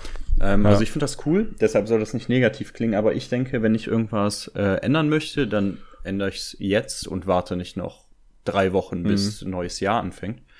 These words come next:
Speaker 1: Ähm,
Speaker 2: Ja, das stimmt.
Speaker 1: aber ich hab so ein Mini-Ziel, und zwar, dass ich halt surfen lerne. <laughs> Ich möchte halt surfen lernen, das ist ein
Speaker 2: <laughs> Ah, du hast ja
Speaker 1: Skill,
Speaker 2: nächstes
Speaker 1: den ich
Speaker 2: Jahr
Speaker 1: lernen
Speaker 2: s-,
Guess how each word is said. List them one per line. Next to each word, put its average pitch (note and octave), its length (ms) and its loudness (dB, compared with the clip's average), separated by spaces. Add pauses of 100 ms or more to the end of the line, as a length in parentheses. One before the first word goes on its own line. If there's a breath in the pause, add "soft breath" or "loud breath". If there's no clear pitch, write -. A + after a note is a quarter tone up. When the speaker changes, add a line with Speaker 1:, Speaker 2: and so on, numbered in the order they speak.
(500 soft breath)
Speaker 1:
Ähm, F2+ 180 -2
Speaker 2:
Ja, G2 100 2
das F#2+ 120 -4
stimmt. G2 220 -6
Speaker 1:
aber G2+ 80 4
ich A#2 100 0
hab C3+ 80 -2
so F3+ 100 -2
ein A#2 60 2
Mini-Ziel, D3+ 760 0
und A2 140 -4
zwar, A2 640 -2
dass - 200 -6
ich - 140 -8
halt F#2 280 -4
surfen A#2+ 400 -2
lerne. G2+ 400 0
<laughs> - 40 -14 (640 loud breath)
Ich - 60 -20
möchte G#2+ 220 -4
halt G#2 160 0
surfen A#2+ 360 2
lernen, G#2+ 360 2
das G2+ 160 -4
ist - 160 -6
ein G2+ 280 -2
Speaker 2:
<laughs> G#2+ 40 -6
Ah, A#2+ 80 6
du C3+ 80 8
hast D#3+ 120 6
ja D3 60 10
Speaker 1:
Skill, C#3 40 10
Speaker 2:
nächstes G2+ 200 4
Speaker 1:
den C3+ 80 8
ich C3 40 8
Speaker 2:
Jahr B2+ 100 6
Speaker 1:
lernen G2 120 2
Speaker 2:
s-, G2 60 -2